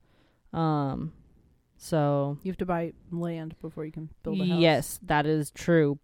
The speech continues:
Speaker 1: But land is typically cheaper than buying just a house,
Speaker 2: Oh, yeah.
Speaker 1: first of all. Second of all, there are specific loans and stuff you can get that, like, are not, it's kind of like the concept of when you're planning a wedding, don't tell people you're getting things for a wedding because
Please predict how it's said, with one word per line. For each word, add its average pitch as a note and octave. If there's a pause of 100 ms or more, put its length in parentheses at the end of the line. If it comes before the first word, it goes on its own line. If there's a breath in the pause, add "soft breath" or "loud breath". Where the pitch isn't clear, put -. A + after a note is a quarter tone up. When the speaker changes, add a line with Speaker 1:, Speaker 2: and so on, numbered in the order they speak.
Speaker 1:
But E3+
land D#3+
is D3
typically E3
cheaper E3+
than E3
buying D3 (140)
just D#3+
a C#3
house, D3+
Speaker 2:
Oh, G#3
yeah. E3+
Speaker 1:
first D#3+
of C#3+
all. F#3 (340 soft breath)
Second E3+
of E3+
all, D#3+
there E3
are E3
specific D#3+
loans D#3
and F3+
stuff F#3
you F#3+
can F#3+
get G3 (100)
that, D3
like, D3 (880)
are D#3
not, D3+
it's A#3+
kind E4
of F4
like C#4+
the B3+
concept A3
of F#3
when F#3
you're F#3
planning G3
a G3
wedding, F3+
don't F#3+
tell G3
people G3
you're E3+
getting D#3+
things D#3+
for E3+
a D3+
wedding D3+
because D3+